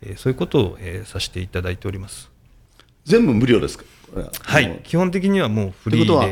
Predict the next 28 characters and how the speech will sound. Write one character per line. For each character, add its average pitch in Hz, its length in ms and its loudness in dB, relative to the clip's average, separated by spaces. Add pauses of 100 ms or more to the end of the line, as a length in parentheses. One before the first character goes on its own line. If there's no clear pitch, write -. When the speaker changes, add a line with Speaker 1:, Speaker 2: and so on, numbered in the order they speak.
(580)
Speaker 2:
無 117 200 2
料 131 120 4
っ 104 200 0
て - 160 -6
こ 107 60 -2
と 117 80 0
は、 92 160 -2
ス - 180 -20
ポ 123 120 4
ン 110 60 2
サ 110 80 0
ー 107 40 -2
さ 107 120 -2
ん 110 80 2
で 127 300 0 (120)
や 87 100 -6
っ - 60 -6
て 80 120 -6
き - 60 -16
て - 80 -6
る？ - 140 -12
Speaker 1:
そ - 240 2
う 190 40 4
で 139 80 4
す - 120 -2
ね。 120 300 2
あ 113 140 4
の、 104 640 2